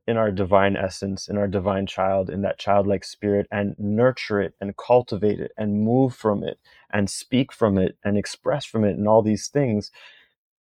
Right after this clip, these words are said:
the more we, in a sense, and I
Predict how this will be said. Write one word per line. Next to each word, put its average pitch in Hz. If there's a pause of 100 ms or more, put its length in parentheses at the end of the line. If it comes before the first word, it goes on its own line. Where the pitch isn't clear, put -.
(160)
the 117
more 123
we, 117 (680)
in 120
a 117
sense, - (920)
and 107
I 104